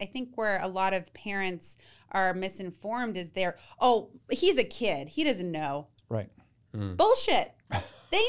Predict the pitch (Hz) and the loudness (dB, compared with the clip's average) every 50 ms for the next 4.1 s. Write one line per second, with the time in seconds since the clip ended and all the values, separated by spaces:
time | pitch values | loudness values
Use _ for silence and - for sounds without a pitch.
0 | 539 523 508 494 480 480 494 466 480 466 494 587 640 - - - - - - - | 2 0 0 0 0 0 0 0 0 0 2 2 2 2 0 -2 -6 -10 -12 -12
1 | - 98 - - - 107 107 107 104 - - 98 - 98 - _ _ _ _ _ | -12 -14 -10 -6 -4 -2 -2 -2 -4 -6 -12 -14 -14 -16 -18 _ _ _ _ _
2 | _ _ - - 311 302 311 277 262 302 285 294 277 - - - 302 359 427 415 | _ _ -10 -2 -2 0 0 0 -2 -2 -2 -2 -4 -6 -8 -6 -4 -4 -4 -6
3 | - - - - 302 285 277 269 262 254 247 233 - - 220 208 202 190 190 185 | -10 -12 -6 -4 -2 -2 -2 -2 -2 -4 -4 -4 -2 0 0 2 2 0 -2 -4
4 | 175 180 | -8 -12